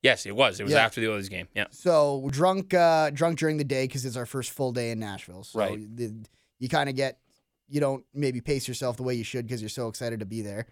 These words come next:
Speaker 2: Um, so you're getting drunk at all the bars on, uh, on Broadway, and then, uh, Bridgestone Arena, which is where the Preds play, uh, is right on Broadway. So we just walked over there, uh, started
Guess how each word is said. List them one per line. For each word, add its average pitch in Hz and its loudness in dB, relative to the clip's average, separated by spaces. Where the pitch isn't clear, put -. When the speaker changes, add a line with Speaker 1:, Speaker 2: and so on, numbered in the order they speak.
Speaker 2:
Um, 107 -4
so 110 -12
you're 127 -8
getting 147 0
drunk 135 -2
at 127 -4
all 120 0
the 120 -6
bars 113 -2
on, 110 -6
uh, 110 -6
on 110 -8
Broadway, 110 -6
and 110 -8
then, 117 -10
uh, 110 -6
Bridgestone 143 -2
Arena, 131 -2
which 120 -6
is 117 -10
where 123 -6
the 113 -8
Preds 113 -6
play, 113 -6
uh, 107 -2
is 113 -6
right 127 -4
on 117 -4
Broadway. 107 -4
So 120 -6
we 113 -4
just 113 -10
walked 151 2
over 143 2
there, 127 2
uh, 117 0
started 143 0